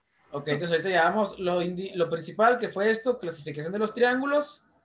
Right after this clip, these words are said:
Estamos trabajando en este, en el primero, que es el triángulo rectángulo. ¿Ok? Entonces, con el teorema de Pitágoras ya conseguí eso. Vamos a,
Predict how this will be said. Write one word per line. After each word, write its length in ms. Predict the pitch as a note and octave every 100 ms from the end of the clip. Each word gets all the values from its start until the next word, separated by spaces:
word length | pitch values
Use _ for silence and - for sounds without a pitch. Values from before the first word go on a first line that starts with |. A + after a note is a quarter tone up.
| _ _ _ _
Estamos 360 | - D3 E3 G3
trabajando 460 | G3 E3+ E3+ F#3+ A3+
en 100 | A3+
este, 220 | A#3+ B3
en 60 |
el 80 | A#3+
primero, 340 | A3 A3 A#3+ A3
que 80 |
es 100 | G#3
el 80 | G#3+
triángulo 680 | G#3 G#3 G#3+ A3 A3 G3+ - _ _ _
rectángulo. 640 | - D3+ A3 A#3 E3 A#2+ - _ _ - _ _ -
¿Ok? 140 | B2+ F#3 A#3 A#3+ _ _ _ _
Entonces, 600 | E3 D3+ G#3+ G#3 B3 B3
con 140 | G3
el 80 | F3+
teorema 200 | F3 G3
de 60 | G#3+
Pitágoras 680 | G#3 G#3+ A3 A#3+ A#3+ - D#3
ya 320 | D#3 D3+ -
conseguí 380 | F3+ E3 E3 G3
eso. 340 | A3 B3+ C4
Vamos 280 | F3 F3+ F#3+
a, 340 | E3 D3 -